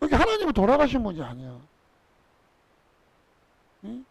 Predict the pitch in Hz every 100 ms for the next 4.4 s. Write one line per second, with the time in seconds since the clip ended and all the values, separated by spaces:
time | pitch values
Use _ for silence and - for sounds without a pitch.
0 | _ _ _ _ _ _ _ - 247 302
1 | 269 208 170 143 139 139 - 156 - _
2 | - _ _ _ _ _ _ _ _ _
3 | _ _ 269 415 311 - - 196 226 320
4 | 220 302 262 214